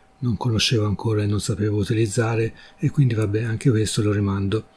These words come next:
e ritorniamo alla nostra chiave. A questo punto, per eliminare, <clears throat> tutta la dominante di verde rimasta,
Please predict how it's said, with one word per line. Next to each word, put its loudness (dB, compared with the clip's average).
e -2
ritorniamo 0
alla 0
nostra 0
chiave. -2
A 2
questo 6
punto, 10
per 6
eliminare, 6
<clears throat> 0
tutta 2
la 2
dominante 4
di 2
verde 4
rimasta, 4